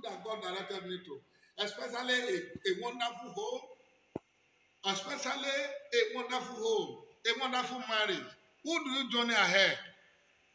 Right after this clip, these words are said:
Every year was be like it's not year. God is not, it's be like God, God is not existing. Are you sure that God is not existing? Let us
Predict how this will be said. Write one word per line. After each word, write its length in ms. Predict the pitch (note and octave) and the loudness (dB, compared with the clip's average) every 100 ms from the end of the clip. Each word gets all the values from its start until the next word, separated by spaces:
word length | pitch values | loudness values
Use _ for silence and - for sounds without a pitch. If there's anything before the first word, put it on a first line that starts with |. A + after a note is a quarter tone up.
| _ _ _ - | _ _ _ 4
Every 300 | F4 E4 D#4 | 8 8 8
year 360 | D4+ C4+ C4 C4+ C4 A3 | 6 6 6 8 8 6
was 360 | G#3+ G#3+ - - - - - | 2 4 2 0 -10 -20 -2
be 200 | A#3 D4 | 8 10
like 220 | C#4 A3 - | 10 8 4
it's 240 | G3+ G#3 A#3 | 0 -2 2
not 180 | C#4 | 4
year. 360 | B3+ A#3+ A#3 F3+ C#3 - - - | 4 4 6 6 2 -6 -12 4
God 160 | D4 B3 | 6 6
is 180 | F3 | 2
not, 200 | A3+ A3 - | 0 -4 -2
it's 140 | B3 A3 | 2 2
be 140 | G3+ D4+ | 2 4
like 220 | A#3+ G3+ | 4 6
God, 140 | C#4 C#4 - | 6 6 4
God 180 | C#4+ | 4
is 140 | A#3+ - | 4 2
not 140 | C4 A3 | 4 6
existing. 540 | G#3+ - A#3+ - F3+ B2 - - - - | 4 4 -2 -2 -4 -4 -14 -20 -8 4
Are 140 | F3+ | 4
you 140 | G#3+ C#4 | 4 -2
sure 260 | - C4+ | 4 4
that 180 | B3 A3+ | 6 8
God 160 | C4+ B3+ | 8 6
is 140 | A3+ | 4
not 220 | C4+ C4+ A#3+ | 6 8 6
existing? 500 | B3 C4 - C4 D4 - - _ _ _ _ | 4 -2 2 2 2 0 -10 _ _ _ _
Let 300 | G#3 C4 C4 | 4 4 4
us 140 | B3 | 2